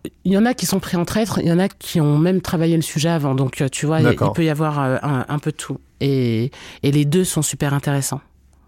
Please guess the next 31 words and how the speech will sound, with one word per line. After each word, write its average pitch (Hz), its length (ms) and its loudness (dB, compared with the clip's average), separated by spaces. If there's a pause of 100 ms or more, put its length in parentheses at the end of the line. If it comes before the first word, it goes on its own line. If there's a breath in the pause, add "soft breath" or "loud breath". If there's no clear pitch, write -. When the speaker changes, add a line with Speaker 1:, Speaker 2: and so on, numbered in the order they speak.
(200)
Speaker 1:
Tu - 140 -4
vois, 131 140 0 (160)
euh, 117 200 0
parce - 200 -4
que 120 340 0
c'est - 160 -2
quand 151 160 -2
même 143 180 2
kiffant - 400 -4
d'avoir 139 320 0
aussi 131 240 -4
des 131 120 0
gens 139 100 0
qui - 100 -6
ont 131 40 -4
travaillé 135 280 -4
sur 131 200 -4
le - 20 -6
sujet. 139 380 -2 (580 loud breath)
Et 147 160 2
là, 139 320 4
ça 147 140 -2
te - 100 -8
rassure 143 320 -2
un 139 60 -2
peu 131 260 -4
sur - 200 -4
plein 127 180 2
de 143 80 0
Speaker 2:
<laughs> - 0 -
Speaker 1:
choses. 143 320 -2